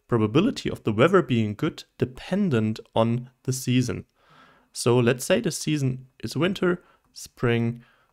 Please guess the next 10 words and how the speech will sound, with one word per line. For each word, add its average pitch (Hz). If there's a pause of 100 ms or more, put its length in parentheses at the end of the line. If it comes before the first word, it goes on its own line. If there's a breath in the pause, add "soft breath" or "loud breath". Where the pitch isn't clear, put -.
summer, 107 (240)
and 95
fall, 147 (340 soft breath)
and 127
we 131
need 143
to -
save 107
the -
probability 120